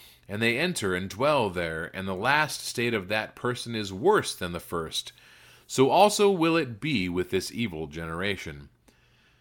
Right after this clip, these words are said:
While he was still speaking to the people, behold, his mother and his brothers stood outside, asking to speak to him. But he replied to the man who told him, "Who is my mother, and who are my brothers?"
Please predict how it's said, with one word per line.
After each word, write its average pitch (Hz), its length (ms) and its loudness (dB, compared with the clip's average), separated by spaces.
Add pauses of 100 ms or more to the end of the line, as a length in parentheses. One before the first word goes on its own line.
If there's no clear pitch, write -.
(260)
While 104 200 8
he 90 80 6
was 87 120 -4
still 87 160 0
speaking 95 420 -2
to 80 40 -10
the 82 80 -8
people, 95 380 -4
behold, 92 520 -2
his 117 180 0
mother 117 340 2
and 98 120 0
his 95 140 -2
brothers 98 420 0
stood 82 180 -6
outside, 78 640 -6 (240)
asking 107 440 -4
to 101 60 -4
speak - 320 -6
to 80 120 -8
him. 76 240 -14 (1160)
But 107 120 -2
he 147 100 0
replied 139 580 4
to 104 80 -10
the 95 60 -2
man 95 280 2
who 87 80 -2
told 113 320 -2
him, 78 260 -8 (480)
"Who 143 220 2
is 156 180 6
my 135 220 6
mother, 117 500 2
and 110 360 -2
who 110 460 2
are 101 200 0
my 120 160 2
brothers?" 92 600 0